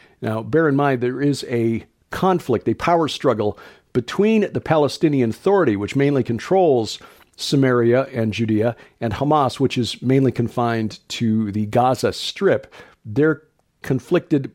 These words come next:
as they struggle for power between themselves, which is a blessing for Israel. Um, the I D F and Shin Bet both heavily investing in intelligence to try to penetrate these networks and, uh, neutralize them before they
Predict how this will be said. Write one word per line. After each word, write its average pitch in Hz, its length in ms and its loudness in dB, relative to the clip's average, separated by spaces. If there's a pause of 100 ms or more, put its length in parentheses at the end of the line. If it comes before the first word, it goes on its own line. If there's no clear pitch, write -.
(180)
as 123 180 0
they 135 120 2
struggle 131 360 0
for 123 120 -4
power 127 420 -2 (300)
between 147 280 -4
themselves, 117 640 0
which 120 200 -4
is 110 100 -6
a 110 60 -2
blessing 123 420 0
for 113 140 -6
Israel. 117 460 0 (320)
Um, 104 300 -4 (180)
the 127 160 -2
I 135 140 2
D 135 200 0
F 131 160 0
and 110 120 -6
Shin 135 260 -2
Bet 123 300 -2 (320)
both 139 380 0
heavily 147 380 0
investing 120 420 -2
in 113 100 -2
intelligence 117 680 0
to - 100 -12
try 113 220 2
to 107 60 -2
penetrate 123 480 0
these 107 180 0
networks 113 420 0
and, 104 360 -2
uh, 101 160 0
neutralize 120 640 0
them 107 100 -2
before 110 440 0
they 104 240 0